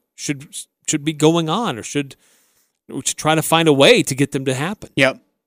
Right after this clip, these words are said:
Speaker 2: Yeah. No, I agree with you. And it's, it, yeah. And that's, <laughs>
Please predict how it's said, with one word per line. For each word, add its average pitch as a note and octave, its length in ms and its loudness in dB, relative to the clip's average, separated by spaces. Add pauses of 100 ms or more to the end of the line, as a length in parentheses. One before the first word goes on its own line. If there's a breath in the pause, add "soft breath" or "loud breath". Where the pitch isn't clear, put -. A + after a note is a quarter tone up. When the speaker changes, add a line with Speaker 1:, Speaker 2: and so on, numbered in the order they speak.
Speaker 2:
Yeah. A2+ 320 -4
No, B2 100 -2
I A#2+ 220 2
agree A2 220 -4
with G#2+ 180 -10
you. G#2 140 -6 (560)
And D3+ 160 4
it's, - 240 -4
it, D3+ 400 -4 (100)
yeah. A#2+ 300 -4 (120)
And D#3 220 0
that's, - 720 -2 (1300)
<laughs> - 180 -16